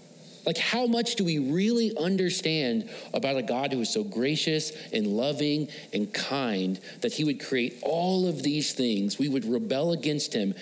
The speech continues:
and then he would send his only son to die on our behalf so that we could be restored and back into his presence? How many times do we think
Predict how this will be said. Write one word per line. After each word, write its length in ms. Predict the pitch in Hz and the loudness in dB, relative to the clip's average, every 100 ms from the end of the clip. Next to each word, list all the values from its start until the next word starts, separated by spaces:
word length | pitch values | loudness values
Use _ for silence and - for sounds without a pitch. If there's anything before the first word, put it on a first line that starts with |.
| - | -2
and 100 | 110 | 0
then 100 | 120 | 2
he 80 | 135 | 2
would 140 | 117 | 0
send 200 | - 131 | 0 0
his 160 | 117 107 | 0 0
only 400 | 120 151 170 156 | 0 2 0 0
son 260 | - 135 131 | 0 0 0
to 80 | |
die 180 | 117 113 | 0 0
on 80 | 113 | 0
our 100 | 107 | 0
behalf 460 | 107 101 101 95 - - | 0 0 -2 -4 -8 -8
so 140 | - 120 | -4 -2
that 160 | 120 | 0
we 180 | 113 151 | 0 0
could 220 | 170 160 | 0 0
be 120 | 143 127 | 0 2
restored 440 | 123 - 120 107 | 0 0 0 2
and 120 | 101 | 0
back 240 | 101 98 110 | 0 -2 -2
into 140 | 98 | 0
his 140 | 92 | 0
presence? 500 | - 87 - - - - - - - - - 170 - - - - - - - - - - - - - - - - - - - - - - - - - - - - - - | -4 -8 -8 -12 -14 -18 -20 -20 -20 -20 -20 -20 -20 -20 -20 -20 -20 -20 -20 -20 -20 -20 -20 -20 -20 -20 -20 -20 -20 -20 -20 -20 -20 -20 -20 -20 -20 -20 -20 -20 -20 -6
How 200 | - 208 | 0 2
many 200 | 220 254 | 4 2
times 240 | 208 202 175 | 2 0 2
do 100 | 170 | 0
we 100 | 151 | 0
think 480 | - 180 170 - | 0 0 0 -4